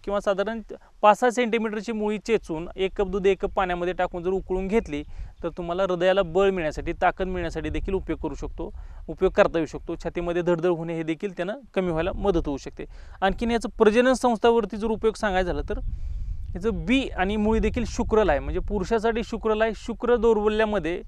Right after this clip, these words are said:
शुक्रक्षयामध्ये, लो स्पर्म काउंट असेल ह्याच्यामध्ये, ह्याच्या मुळीचा क्षीरपाक जर घेतला, याचं बी जर पोटामध्ये घेतलं तर पुरुषाबाबतीतलं शुक्र दौर्बल्य जे आहे ते कमी व्हायला मदत होऊ शकते. तसंच स्त्रियांच्या बाबतीत, स्त्रियांना गर्भाशय दौर्बल्य आहे, गर्भाशयाच्या विकनेसमध्ये,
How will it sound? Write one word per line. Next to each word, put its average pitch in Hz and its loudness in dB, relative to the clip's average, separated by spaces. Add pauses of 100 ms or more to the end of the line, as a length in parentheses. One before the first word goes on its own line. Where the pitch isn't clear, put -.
(240)
शुक्रक्षयामध्ये, 202 0
लो 190 2
स्पर्म 196 0
काउंट 180 2
असेल 170 -4
ह्याच्यामध्ये, 170 -4
ह्याच्या 175 -6
मुळीचा 175 -4
क्षीरपाक 190 -2
जर 185 -2
घेतला, 175 -6
याचं - -10
बी 196 0
जर 214 2
पोटामध्ये 185 0
घेतलं 160 -4
तर 196 -6 (400)
पुरुषाबाबतीतलं 175 -4
शुक्र 185 -6
दौर्बल्य 170 0
जे 160 -8
आहे 160 -8
ते 180 -4
कमी 170 -4
व्हायला 160 -4
मदत 156 -8
होऊ 151 -10
शकते. - -14 (500)
तसंच 226 2
स्त्रियांच्या 233 4
बाबतीत, - -12
स्त्रियांना 214 0
गर्भाशय 220 4
दौर्बल्य 196 2
आहे, 175 0
गर्भाशयाच्या 196 0
विकनेसमध्ये, 190 -6